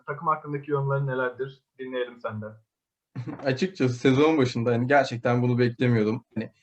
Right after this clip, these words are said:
Speaker 2: Sergen Yalçın'ın, e, bir etkisi olacağı çok barizdi. Gerek yönettiği, eskiden yönettiği kulüpler olsun, hani, gerek, e,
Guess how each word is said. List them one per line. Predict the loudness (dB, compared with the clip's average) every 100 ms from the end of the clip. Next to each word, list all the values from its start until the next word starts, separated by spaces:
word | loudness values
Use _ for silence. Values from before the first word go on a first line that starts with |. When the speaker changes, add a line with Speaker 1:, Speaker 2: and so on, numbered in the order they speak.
| _ _ _
Speaker 2:
Sergen | 6 6 8 6
Yalçın'ın, | 4 4 4 2 2 2
e, | 4 4
bir | 2 0
etkisi | -2 0
olacağı | 4 4
çok | 2 0 6
barizdi. | 6 6 0 -4 -4
Gerek | 0 2 2
yönettiği, | 0 0 0 0
eskiden | 0 -4 -2 0
yönettiği | 0 0 -4
kulüpler | -2 -4 -2 0
olsun, | 0 -2 -6
hani, | -6 -4 -6 -2
gerek, | 0 0 -2 -4
e, | -2 -2 -4